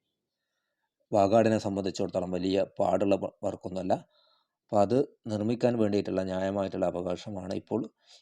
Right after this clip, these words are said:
ഇവിടെയുള്ള ജനങ്ങൾ അ-, അ-, ആവശ്യപ്പെട്ടുകൊണ്ടിരിക്കുന്നത്. പ്രത്യേകിച്ച് സ്കൂളും കാര്യങ്ങളൊക്കെ ഉള്ളതുകൊണ്ട് ഏകദേശം നാലായിരം കു-, അടുത്തൊക്കെ നാലായിരം കുട്ടികൾ,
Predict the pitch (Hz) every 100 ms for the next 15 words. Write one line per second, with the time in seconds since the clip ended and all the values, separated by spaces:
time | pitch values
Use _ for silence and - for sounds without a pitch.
0 | - 101 98 92 - 104 95 95 104 104
1 | 113 _ _ _ _ - _ - - -
2 | 110 113 - 107 95 98 92 92 90 90
3 | 95 110 117 120 135 156 - - _ _
4 | _ - - - 123 117 104 104 101 95
5 | 104 98 95 95 98 110 95 101 101 117
6 | 107 95 98 98 95 - 90 - 98 92
7 | 87 95 101 98 _ _ _ - 104 101
8 | 113 113 113 110 110 - 110 - 104